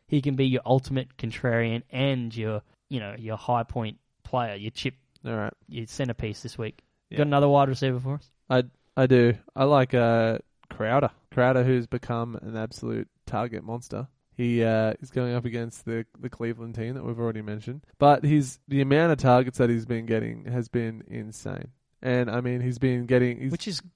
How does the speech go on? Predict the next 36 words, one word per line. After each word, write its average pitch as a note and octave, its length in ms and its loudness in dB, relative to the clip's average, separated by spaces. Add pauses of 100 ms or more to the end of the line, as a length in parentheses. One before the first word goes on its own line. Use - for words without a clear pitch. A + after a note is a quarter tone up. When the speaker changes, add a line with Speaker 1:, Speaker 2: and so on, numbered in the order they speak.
(200)
Speaker 1:
quite C4 280 -8
baffling A#2+ 540 -6
because B2+ 340 -4
of A#2 120 -8
their, A#2 240 0
like, A2+ 320 -8 (120)
amount A#2+ 460 0
of A2+ 140 -4
weapons B2+ 560 -6
that C3 80 -8
Speaker 2:
So, C#3+ 80 2
Speaker 1:
they A#2+ 60 0
have. A#2 300 -4
Speaker 2:
yeah, C#3 140 -8
so - 140 -8
they D3 260 0
have, C3+ 340 0
you C#3 100 0
know, A#2+ 180 4
Garcon's E3+ 540 4
been C3+ 180 6
a A#2 60 2
staple A2 520 0
in A#2 140 -6
the A2+ 80 -6
offense G#2+ 380 -6
for G#2+ 260 -6
forever. G#2 600 -4
You've B2 100 -10
got B2+ 200 0
Deshaun D#3+ 420 0
Jackson, A2+ 380 -4
who's G#2 160 -6
been G#2+ 220 -6
there G#2 140 -6
forever. G2 440 -6